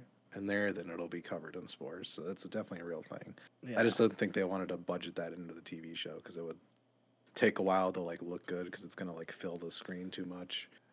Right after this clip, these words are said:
Speaker 1: Your bit rate's gonna, like,
Speaker 2: Yeah.
Speaker 1: tank.
Speaker 2: It's e-,
Speaker 1: Yeah.
Speaker 2: it's either gonna, like, be a lot, it's either gonna look bad C G I or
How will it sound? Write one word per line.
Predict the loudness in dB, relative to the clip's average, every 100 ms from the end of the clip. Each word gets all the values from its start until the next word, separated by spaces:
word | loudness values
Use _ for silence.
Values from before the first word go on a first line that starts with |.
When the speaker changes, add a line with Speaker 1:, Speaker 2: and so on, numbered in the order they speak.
| _
Speaker 1:
Your | -6
bit | -2 -2
rate's | -2 -6 -6
gonna, | -6
like, | -4
Speaker 2:
Yeah. | -2 -2 0 -2 -2
Speaker 1:
tank. | -6 -12 -10 -4
Speaker 2:
It's | -2 -2
e-, |
Speaker 1:
Yeah. | -2 0 2
Speaker 2:
it's | 8
either | 12 12 12
gonna, | 12 10 10 8 2 -2
like, | 2 4 2 -4 -10 _ _ _ _ _ -10 0
be | 4 6
a |
lot, | 6 2 2 2
it's | 4 6
either | 8 10
gonna | 10 8
look | 6 8
bad | 10 12 10 8
C | 6 6
G | 6 6
I | 6 8 6 4 0 -14 -18 -20 -16 -2
or | 4 6 6 2 0